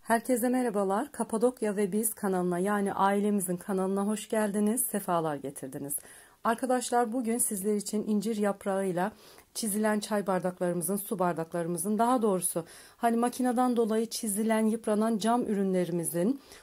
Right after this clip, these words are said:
o çizilen kısımlarını, kireçli görüntülerini nasıl temizleyebiliriz onu anlatmaya çalışacağım. Şu an annemin mutfağındayım ve bakın, daha yakından göstermek istiyorum. Biz bu işlemi, yani annem bu işlemi her yaz uyguladığı için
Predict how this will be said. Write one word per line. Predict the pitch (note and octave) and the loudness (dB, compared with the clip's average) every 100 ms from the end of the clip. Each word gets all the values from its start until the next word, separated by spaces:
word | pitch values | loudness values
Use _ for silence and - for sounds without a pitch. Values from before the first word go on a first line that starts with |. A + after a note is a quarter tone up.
| - | -6
o | A3+ | -6
çizilen | - G3+ A3 B3 C4+ | -4 -2 2 2 2
kısımlarını, | - - F#3+ F#3 F3+ F#3 | 0 0 2 2 2 0
kireçli | - G#3 G#3+ - B3 | 0 0 2 0 2
görüntülerini | A#3+ G3+ F#3 F3+ F#3 G3 G3 | 2 2 -2 -2 0 0 2
nasıl | C4 - G#3 | 0 -2 -4
temizleyebiliriz | - G3 F#3 E3 E3+ E3 F#3+ B3+ C4+ - - - - - | -4 -2 0 -2 -2 -2 -2 0 0 -2 -8 -20 -20 -6
onu | A#3+ A#3 | -2 2
anlatmaya | G3+ F#3 F3+ G3 A#3 | 2 2 0 -2 -2
çalışacağım. | - D#3+ D#3+ E3 D3 C3 - - - - - | -2 -4 -4 -6 -6 -8 -10 -20 -20 -20 -14
Şu | - C#4 | 0 4
an | C#4 | 4
annemin | C4+ C4+ C#4 D4 | 6 4 6 6
mutfağındayım | D4 - C4+ B3 A3+ A3+ A3 E4+ - - - - | 6 4 4 4 4 4 4 2 -2 -16 -10 0
ve | B3 | 4
bakın, | C4 C4+ B3+ | 4 4 4
daha | B3 C4 | 4 4
yakından | B3 A3+ G3+ G3 | 4 2 2 2
göstermek | G#3 - A#3+ A#3 A#3+ | 0 0 0 0 2
istiyorum. | - B3 A#3+ B3 A3 | 0 4 2 2 0
Biz | A#3+ B3+ C4 | 0 0 0
bu | A3 A#3 | -2 -2
işlemi, | G#3 G#3 G3 | -2 -2 0
yani | G#3 G#3 G3+ | 2 2 2
annem | G#3+ A3 G#3 G3+ | 2 2 2 2
bu | G3+ | 0
işlemi | G3+ - G3 G3 | -2 -2 -2 0
her | A#3 A#3+ | 2 2
yaz | G3 F3 | 2 0
uyguladığı | E3+ F#3 F#3+ G3 G3+ | -2 -2 -2 -2 -2
için | G3 F#3+ B3+ | -2 -2 -4